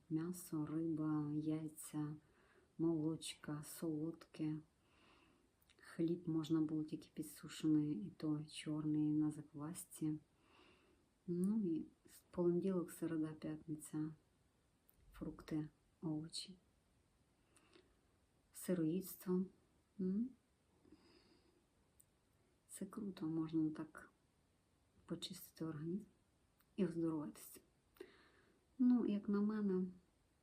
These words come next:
майже кожній людині вартувало би просто хоча б не їсти Великий Піст м'ясо. Якщо людина не вживає сиропне віноче м'ясо,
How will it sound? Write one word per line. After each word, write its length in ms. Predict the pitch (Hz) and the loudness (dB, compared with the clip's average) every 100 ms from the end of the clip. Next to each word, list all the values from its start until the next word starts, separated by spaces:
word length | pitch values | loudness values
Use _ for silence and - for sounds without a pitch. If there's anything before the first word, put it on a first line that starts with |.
| _ _ _ - | _ _ _ 2
майже 280 | 185 185 180 | 2 2 -2
кожній 340 | 190 170 156 | -4 -2 -2
людині 360 | 151 - 202 151 | -2 -2 -2 -2
вартувало 460 | 151 - 151 151 | -4 -4 -2 -2
би 120 | 151 180 | -4 -10
просто 500 | - 170 - - 170 - _ _ _ _ _ _ _ | -8 -8 -8 -8 -8 -8 _ _ _ _ _ _ _
хоча 340 | - 160 - | -10 -8 -10
б 140 | - 165 | -6 -2
не 160 | 160 151 | 2 2
їсти 480 | 151 151 - 156 147 - _ _ _ | 0 -4 -6 -6 -6 -8 _ _ _
Великий 320 | 165 151 - - | -2 -2 -4 -18
Піст 220 | - - | -18 -2
м'ясо. 340 | 156 147 - - _ _ _ _ | 0 0 -4 -18 _ _ _ _
Якщо 260 | 180 - 185 | -8 -6 -2
людина 340 | 180 165 156 | 0 2 4
не 140 | 147 151 | 2 0
вживає 460 | 156 151 147 143 151 - - | 0 -2 -2 -6 -10 -18 -16
сиропне 460 | - 160 156 156 | -4 -2 0 0
віноче 380 | 147 147 143 147 | 2 0 -2 -2
м'ясо, 380 | 147 185 - | 0 -2 -6